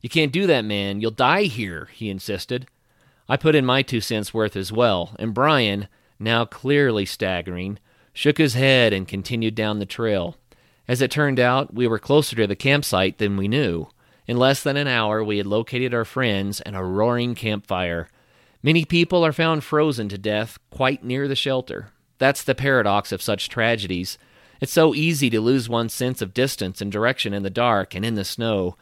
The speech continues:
How many lose hope in life just before they would have prevailed against adverse circumstances?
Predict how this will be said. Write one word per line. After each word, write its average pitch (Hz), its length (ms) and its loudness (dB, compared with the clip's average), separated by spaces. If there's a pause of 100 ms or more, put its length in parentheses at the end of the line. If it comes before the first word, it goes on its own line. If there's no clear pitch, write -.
(400)
How 156 160 2
many 180 240 4
lose 156 320 8
hope 123 340 4
in 101 160 0
life 98 420 -2
just 175 460 0
before 165 560 4
they 98 140 0
would 117 160 0
have 123 120 0
prevailed 113 520 2
against 101 360 -2
adverse 107 380 0
circumstances? - 960 -6